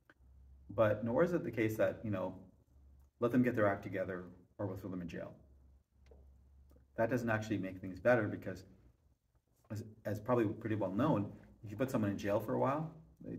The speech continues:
they are probably gonna get drawn into worse criminal activity and probably worse addictions and that kind of,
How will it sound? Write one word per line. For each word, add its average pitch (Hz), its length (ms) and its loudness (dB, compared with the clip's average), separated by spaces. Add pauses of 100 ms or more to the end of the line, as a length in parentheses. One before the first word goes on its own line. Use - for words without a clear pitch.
(100)
they 101 240 0
are 101 120 -2
probably 107 360 2
gonna 98 140 0
get - 340 -10
drawn 98 220 -2
into 90 240 -8 (100)
worse 98 380 -6 (420)
criminal 95 280 -6
activity 85 420 -8 (840)
and 104 220 -2
probably 92 360 -2
worse 90 280 -4
addictions 92 520 -6
and 85 260 -8
that 92 160 -8
kind 92 120 -8
of, 85 60 -10